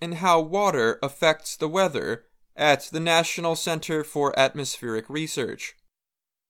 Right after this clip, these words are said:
For some of the biggest reservoirs,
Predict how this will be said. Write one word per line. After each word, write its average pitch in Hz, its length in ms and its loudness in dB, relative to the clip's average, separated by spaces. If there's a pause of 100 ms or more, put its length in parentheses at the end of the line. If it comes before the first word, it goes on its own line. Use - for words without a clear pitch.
(120)
For 208 260 6
some 262 520 4
of 196 160 2
the 220 80 6
biggest 240 560 2
reservoirs, 131 920 2